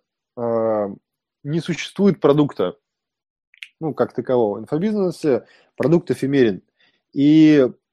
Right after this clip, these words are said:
по сути, нет и вложений, нет себестоимости. Стартовать инфобизнес можно с нуля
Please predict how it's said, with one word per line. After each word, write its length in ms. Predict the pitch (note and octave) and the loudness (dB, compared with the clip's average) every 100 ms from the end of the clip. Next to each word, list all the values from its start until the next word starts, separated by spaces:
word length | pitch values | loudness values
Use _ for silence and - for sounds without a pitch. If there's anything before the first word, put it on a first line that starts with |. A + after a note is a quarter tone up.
| _ _ _ _ _ _ _ _ _ | _ _ _ _ _ _ _ _ _
по 100 | D3 | -4
сути, 240 | C#3+ A3+ F#3 | -2 0 0
нет 260 | D#3+ F#3 | 0 2
и 20 | D#3+ | 4
вложений, 680 | D#3 C#3 C#3 B2 A2 G2+ - C3 | 4 4 4 2 0 -6 -10 -10
нет 220 | D3 C#3+ | -8 -4
себестоимости. 760 | D#3+ C#3 C#3 B2 A2 G2 A#2 - _ _ _ _ | -4 -2 0 0 -2 -6 -8 -10 _ _ _ _
Стартовать 520 | - - D#3+ F#3+ G3 | -18 0 4 6 4
инфобизнес 540 | D3+ C3+ D#3 E3+ A#2+ | -2 -2 0 0 -2
можно 360 | B2 C#3+ C#3 B2 | -2 -2 -2 -6
с 120 | - | -8
нуля 520 | C3+ C3 B2 A#2 G#2+ | -6 0 2 2 0